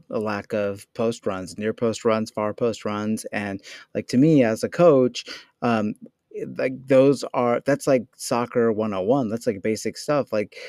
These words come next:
i-, if you have a player driving down, uh, the wing, um, y-, you absolutely have to have players framing the goal, right? And framing the goal means, you know, a player,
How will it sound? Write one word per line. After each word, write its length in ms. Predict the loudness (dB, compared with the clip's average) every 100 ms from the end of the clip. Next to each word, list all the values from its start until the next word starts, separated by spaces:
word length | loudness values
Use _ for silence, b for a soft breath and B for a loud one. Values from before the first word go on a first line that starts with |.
| B -6
i-, 40 |
if 240 | -4 -2 4
you 80 | 4
have 80 |
a 80 | 4
player 300 | 4 6 6
driving 360 | 6 2 2 0
down, 460 | 0 0 0 -2 b b b -6
uh, 160 | -4
the 140 | -2 0
wing, 520 | 2 2 0 -6 -8 B B -4
um, 320 | -2 -2 -6
y-, 200 | -10 -10
you 480 | -2 2 4 2 -2 -8 _ -2
absolutely 640 | -2 0 -2 0 0 0
have 220 | -4 -6 -8
to 80 | -6
have 440 | -4 -4 -6 -8
players 420 | -2 0 0 -4
framing 440 | -4 -4 -4 -4 -6
the 100 | 4
goal, 280 | 6 6 4
right? 240 | 0 0
And 240 | -2 -4 -8 -4
framing 320 | 4 4 4
the 80 | 0
goal 220 | 4 4
means, 420 | 4 2 0 -4 -4
you 120 | -4
know, 180 | 0 -2
a 80 | 0
player, 380 | 2 4 2